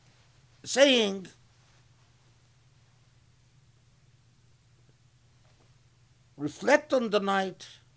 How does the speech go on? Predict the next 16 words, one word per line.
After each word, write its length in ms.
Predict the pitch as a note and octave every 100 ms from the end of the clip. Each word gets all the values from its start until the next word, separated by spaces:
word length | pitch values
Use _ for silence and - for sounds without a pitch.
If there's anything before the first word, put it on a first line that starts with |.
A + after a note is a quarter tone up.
| _ _ _ _
and 200 | E3 E3+
the 100 | D#3+
day, 500 | E3+ F#3 C3+ G#2+ - _ _ _ _ _ _ _
and 180 | D#3+ F3+
then 140 | F#3
reflect 520 | F#3 D#3+ G#3 G#3+ - -
on 260 | G3+ G3+ F3+
the 280 | F#3+ F#3 -
many 800 | - D#3+ G#3 D4+ D4 A#3 F3 D#3+ - _ _ _ _ C#3+
divergent 920 | E3+ F#3 D3 G3+ C4+ A3+ F3 D#3+ -
paths 640 | - A3+ G3 - G#2+ A2
that 200 | - -
you 180 | E3 E3+
take 400 | - A#3+ A#3 -
in 200 | F#3 E3
life 560 | F3 F#3 - - -